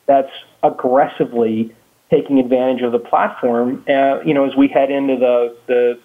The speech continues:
the holiday period because of, you know, kind of the ability to,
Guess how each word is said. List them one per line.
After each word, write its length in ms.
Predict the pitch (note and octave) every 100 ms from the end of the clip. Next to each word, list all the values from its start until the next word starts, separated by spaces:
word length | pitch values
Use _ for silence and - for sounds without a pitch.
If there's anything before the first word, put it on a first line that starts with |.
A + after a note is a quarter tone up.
| _ B2+
the 280 | B2 A#2+ -
holiday 460 | - E3 G3 A2
period 280 | - A2+ B2
because 240 | C3 D3 C3
of, 180 | C3 C3 -
you 60 | C3
know, 80 |
kind 220 | A#2+ C3+ A#2+
of 180 | A#2 - _ _ B2+
the 60 |
ability 440 | B2 B2+ A#2+ A#2+ B2+
to, 180 | -